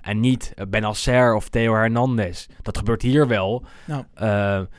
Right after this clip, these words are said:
Speaker 1: maar d-, dit is super niche. Wij vinden de, de, de Serie A super interessant. In Nederland kijkt bijna niemand naar, naar Italiaans voetbal. Dus als je daar komt aanzetten met, eh, "Oh ja, wie afgelopen week, eh, hartstikke goed was, Kalulu." Nou ja, dat, dat, dat, dat, eh,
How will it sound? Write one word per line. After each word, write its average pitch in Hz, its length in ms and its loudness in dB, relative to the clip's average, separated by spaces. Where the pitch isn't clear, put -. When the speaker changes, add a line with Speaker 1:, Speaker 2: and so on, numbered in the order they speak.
Speaker 1:
maar 107 200 -2
d-, 104 180 -10
dit 107 140 -4
is - 80 -6
super 139 300 2
niche. 160 500 -2
Wij 113 180 0
vinden 113 440 -2
de, 110 280 -2
de, 117 200 -2
de 110 100 -4
Serie 117 380 0
A 120 100 0
super 147 400 -2
interessant. 127 580 -2
In 101 120 -6
Nederland 98 320 -4
kijkt 101 180 -6
bijna 107 140 -2
niemand 135 400 -2
naar, 120 200 0
naar 113 140 -2
Italiaans 104 420 -4
voetbal. 98 460 -4
Dus - 100 -12
als 107 120 -8
je 110 60 -6
daar 104 180 0
komt 110 180 -8
aanzetten 107 460 -2
met, 104 220 -4
eh, 107 120 -2
"Oh - 160 -8
ja, 131 160 -2
wie 110 160 -2
afgelopen 117 400 -2
week, 135 280 -2
eh, 107 220 0
hartstikke 101 320 -8
goed 104 220 -10
was, 110 240 -6
Kalulu." 127 580 0
Nou 95 120 -12
ja, 92 340 -10
dat, 98 200 -10
dat, 98 180 -12
dat, 101 160 -10
dat, - 260 -10
eh, 104 140 -4